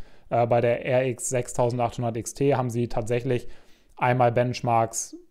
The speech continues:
also ganz normale Benchmarks gezeigt und dann einmal mit Smart Access Memory, ähm, und der Übertaktung. Und hier verzichten sie komplett auf die normalen Benchmarks und zeigen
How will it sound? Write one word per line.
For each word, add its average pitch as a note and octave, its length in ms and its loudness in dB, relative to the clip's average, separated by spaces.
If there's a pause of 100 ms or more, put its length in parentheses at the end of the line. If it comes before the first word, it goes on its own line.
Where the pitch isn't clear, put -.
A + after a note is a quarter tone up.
(240)
also A2+ 180 0
ganz A#2+ 400 -2
normale A#2 480 2
Benchmarks D#3 500 0
gezeigt D3 420 -2
und B2 200 -4
dann B2+ 180 2
einmal B2 320 -2
mit C3 160 -4
Smart B2 280 -2
Access A#2+ 300 -8
Memory, B2 420 -4 (400)
ähm, A2+ 360 -6 (140)
und C#3 500 -4 (360)
der B2 100 4
Übertaktung. D#3+ 720 2 (220)
Und A#2+ 160 -4
hier C#3+ 200 4
verzichten D3 540 -2
sie C3 100 -2
komplett B2+ 420 -2
auf A#2+ 140 -2
die C3 100 -6
normalen A2 420 -4
Benchmarks A2+ 520 -4
und G#2+ 140 -8
zeigen A2+ 340 -2